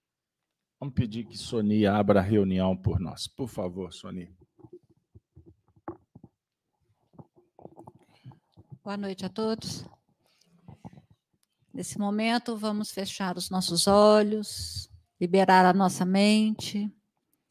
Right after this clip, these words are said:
Speaker 2: abrir o nosso coração, lembrando de Deus, nosso Pai,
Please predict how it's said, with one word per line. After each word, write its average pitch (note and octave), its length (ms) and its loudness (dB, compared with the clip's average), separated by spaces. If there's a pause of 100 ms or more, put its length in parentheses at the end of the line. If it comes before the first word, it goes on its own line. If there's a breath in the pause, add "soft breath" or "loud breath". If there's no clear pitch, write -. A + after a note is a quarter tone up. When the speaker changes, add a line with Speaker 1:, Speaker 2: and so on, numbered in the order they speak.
(1080)
Speaker 2:
abrir F#3+ 480 6
o G3+ 40 4
nosso G3 360 0
coração, G3+ 1080 -4 (2250)
lembrando G3+ 640 4
de F3 140 -6
Deus, G3+ 560 4
nosso F3 300 -4
Pai, G3 680 -2